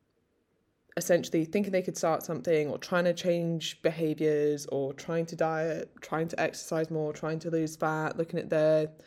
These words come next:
nutrition, all these things, and then become a bit overwhelmed and don't take action because they've got so many other things going on in their life. I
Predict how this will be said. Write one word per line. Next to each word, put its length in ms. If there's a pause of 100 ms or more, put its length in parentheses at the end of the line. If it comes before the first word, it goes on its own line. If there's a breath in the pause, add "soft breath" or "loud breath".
(260 loud breath)
nutrition, 540
all 160
these 180
things, 140
and 160
then 120
become 280
a 40
bit 160
overwhelmed 500
and 100
don't 180
take 180
action 560 (340 soft breath)
because 220
they've 120
got 140
so 200
many 140
other 120
things 220
going 200
on 80
in 80
their 100
life. 200 (140)
I 320